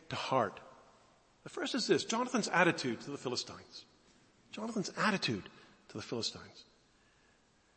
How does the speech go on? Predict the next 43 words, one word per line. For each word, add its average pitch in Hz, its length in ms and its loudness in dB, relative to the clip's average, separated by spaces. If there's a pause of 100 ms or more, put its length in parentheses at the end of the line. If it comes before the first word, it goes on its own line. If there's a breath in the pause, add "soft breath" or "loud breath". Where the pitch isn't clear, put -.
(140)
You - 80 0
see, 233 160 4
to 226 80 4
Jonathan, 233 440 8
the 151 60 6
Philistines 160 540 12 (240 loud breath)
are 160 220 12
those 170 480 12
uncircumcised 151 1400 4
men. 127 560 8
Verse, 139 320 12 (400 loud breath)
uh, 110 280 2
verse 131 220 6
six. - 220 4
Jonathan 226 340 12
said 202 260 12
to 180 60 4
the 156 80 8
young 185 260 12
armor 160 220 12
bearer, 127 220 10
"Come, 247 340 12
let 233 140 12
us 202 100 10
go 180 160 12
over 233 300 12
to 175 80 12
the 175 80 12
outpost 185 540 12
of 160 180 8
those 220 340 12 (300 loud breath)
uncircumcised 220 880 12
men," 127 140 6
or 117 40 4
"those 190 360 12
uncircumcised," 202 1080 10
as 120 240 -2 (240 soft breath)
the 139 140 0
E 135 40 4
S 131 140 0
V 123 140 0
puts - 260 -10
it. - 80 -14